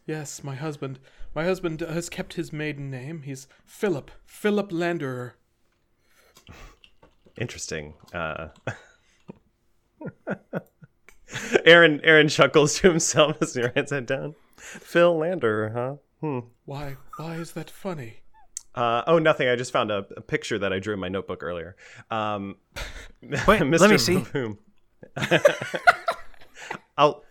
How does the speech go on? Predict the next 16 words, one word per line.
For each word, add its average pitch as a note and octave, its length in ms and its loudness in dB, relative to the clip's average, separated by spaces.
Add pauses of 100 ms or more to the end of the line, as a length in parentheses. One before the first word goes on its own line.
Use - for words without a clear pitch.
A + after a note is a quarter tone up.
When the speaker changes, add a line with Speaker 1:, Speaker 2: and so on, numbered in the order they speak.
(300)
Speaker 2:
I'll C3 100 -2
show D3 120 0
you C3 140 2
later. G2 240 0
It G2+ 120 -6
takes G#2+ 200 -4
time F2 200 -10
to E2 60 -10
explain. C#2+ 460 -12
It's - 120 -6
kind F2+ 160 0
of D#2 60 -2
an - 120 -6
inside - 280 -12
joke. - 140 -16 (880)
Uh, D2 280 -8